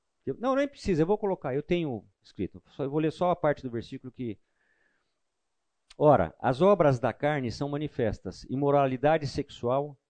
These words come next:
impureza e libertinagem, a lascívia, né?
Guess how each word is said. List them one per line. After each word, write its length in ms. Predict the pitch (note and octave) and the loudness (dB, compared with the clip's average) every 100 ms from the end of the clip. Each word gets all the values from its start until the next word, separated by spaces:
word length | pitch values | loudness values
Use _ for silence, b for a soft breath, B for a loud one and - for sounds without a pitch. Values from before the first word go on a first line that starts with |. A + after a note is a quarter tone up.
| - | -12
impureza 800 | D3+ - C#3 A2+ C3 C3+ C#3+ C3 _ | -10 -6 -4 -2 -2 -2 -6 -10 _
e 100 | B2+ | -10
libertinagem, 920 | C3 A2+ C3 C3 C3+ A2 G2+ F#2 F#2+ F#2+ _ _ | -8 -4 -4 -4 -10 -8 -8 -10 -14 -20 _ _
a 60 | G2+ | -6
lascívia, 680 | A2+ - - A#2+ G2+ F#2+ - _ _ _ _ _ _ | -6 -6 -8 -8 -6 -10 -10 _ _ _ _ _ _
né? 200 | G#2+ D3 | -10 -10